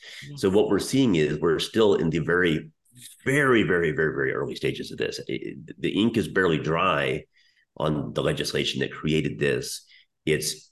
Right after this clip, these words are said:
Speaker 2: the money hasn't really even started flowing yet. It's just the promise that it will that's already getting that ball rolling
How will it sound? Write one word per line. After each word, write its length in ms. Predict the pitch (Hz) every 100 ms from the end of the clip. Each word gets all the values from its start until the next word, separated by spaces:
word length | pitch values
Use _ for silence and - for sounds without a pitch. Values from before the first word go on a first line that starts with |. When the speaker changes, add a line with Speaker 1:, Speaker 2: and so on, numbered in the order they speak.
| -
Speaker 2:
the 100 | 82
money 320 | 90 98 80 -
hasn't 340 | 87 80 -
really 380 | 71 80 104 92
even 320 | 76 85 76
started 400 | 71 87 73 -
flowing 360 | - 123 101 71
yet. 360 | 69 78 78 -
It's 200 | - 78
just 480 | - 98 90 - -
the 180 | 82 78
promise 500 | - - 101 98 -
that 160 | 85 78
it 220 | 69 69
will 320 | 98 98 80
that's 180 | 78 80 -
already 500 | 82 87 78 82 73
getting 280 | 73 78 76
that 240 | 71 -
ball 240 | 67 80 95
rolling 460 | 76 71 67 69